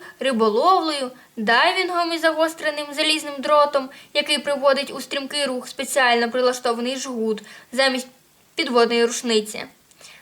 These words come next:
ловлею раків за допомогою старих черевиків замість рачевні. Усього навіть вони самі не згадають, такими були насиченими їхні літні канікули. Після сильних злив наприкінці липня та початку грибного сезону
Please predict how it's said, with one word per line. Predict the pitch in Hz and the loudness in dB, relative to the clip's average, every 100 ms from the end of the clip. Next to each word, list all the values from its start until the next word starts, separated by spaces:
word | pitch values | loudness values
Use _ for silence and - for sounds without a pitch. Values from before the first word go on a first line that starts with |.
| _ | _
ловлею | - 277 240 226 214 | 2 2 4 4 6
раків | 247 349 370 320 | 6 4 0 -4
за | 320 | -2
допомогою | 320 320 302 311 294 | -2 -4 0 0 0
старих | 269 - 277 277 | -4 0 2 0
черевиків | - 269 269 277 277 247 | 0 0 0 -4 -6 -8
замість | 247 254 254 254 - - 233 | 0 0 0 -4 -10 -8 0
рачевні. | 262 262 262 254 226 220 220 - - - - - _ | 0 2 2 2 0 -4 -8 -16 -20 -20 -20 -20 _
Усього | 330 349 359 330 | -4 2 2 4
навіть | 320 320 302 | 2 0 0
вони | 320 | 0
самі | 320 403 311 226 | 2 0 2 0
не | 214 | -2
згадають, | 240 220 214 208 214 - _ _ | 0 2 4 2 -2 -10 _ _
такими | 269 277 247 240 | 0 2 2 0
були | 214 233 240 | 2 2 2
насиченими | 240 247 226 240 226 226 | 0 -4 -6 -4 -2 -2
їхні | 220 247 - 370 269 | -2 -4 -4 -2 0
літні | 220 240 | -2 -6
канікули. | 247 269 262 247 226 214 208 240 - _ _ _ - - _ _ _ | -2 -2 -2 -2 2 2 2 -6 -18 _ _ _ -20 -20 _ _ _
Після | 330 330 339 | -4 0 0
сильних | 330 302 262 254 | 2 -2 -2 -2
злив | 254 277 381 370 | -2 -2 -2 -2
наприкінці | 302 240 294 269 254 302 | -6 0 0 0 -4 -2
липня | 320 277 - 220 190 - | 0 0 -4 -6 -6 -4
та | - 262 | 0 2
початку | 302 285 - 254 | 4 2 2 0
грибного | 254 254 247 233 226 | -2 -2 2 2 2
сезону | 254 285 392 302 | -2 2 2 2